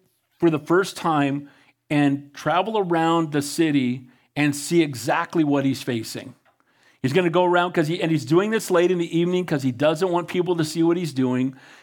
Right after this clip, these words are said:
He hasn't told anybody what he's doing, and he's basically gonna go count the cost. And we're gonna see him go, start at the most western gate and go all the way around the city.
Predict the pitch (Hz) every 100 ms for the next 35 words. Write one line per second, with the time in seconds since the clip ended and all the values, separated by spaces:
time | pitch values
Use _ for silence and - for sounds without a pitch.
0 | _ 160 185 190 156 - 165 185 214 202
1 | 190 160 160 160 151 143 139 - 117 113
2 | 123 147 - - - 143 170 131 208 285
3 | 285 233 190 180 175 185 185 160 156 160
4 | - 190 180 104 - - _ _ _ _
5 | _ - 180 220 202 - 226 240 220 185
6 | 180 185 - 190 196 196 165 156 160 170
7 | 160 151 175 - 220 190 131 123 135 -
8 | - _ 139 143 - 143 170 196 208 214
9 | 208 180 170 185 196 202 196 - 196 175
10 | 131 131